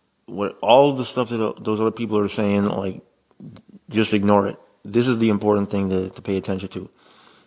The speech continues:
You're out there with guns, right? If the police hear shots or whatever,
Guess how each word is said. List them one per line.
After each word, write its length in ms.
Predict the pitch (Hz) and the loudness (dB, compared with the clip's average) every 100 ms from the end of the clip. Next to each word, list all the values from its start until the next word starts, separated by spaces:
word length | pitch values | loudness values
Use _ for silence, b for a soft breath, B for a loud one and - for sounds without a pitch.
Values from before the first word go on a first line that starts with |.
| b | b
You're 160 | 101 101 | 0 4
out 140 | 117 | 6
there 100 | 117 | 4
with 200 | 107 101 | 0 0
guns, 300 | 110 101 95 | 0 -2 -2
right? 280 | 95 98 98 - _ b b b b b _ _ _ _ _ | -4 -4 -4 -10 _ b b b b b _ _ _ _ _
If 260 | 104 98 - | -6 -6 -6
the 100 | 98 | -8
police 640 | - 107 117 139 - - - | -2 0 2 0 -4 -8 -12
hear 200 | - 107 | -2 -2
shots 580 | - 104 101 101 - - | 0 2 2 0 -4 -10
or 80 | 104 | -8
whatever, 440 | 98 104 98 95 | 0 2 2 -2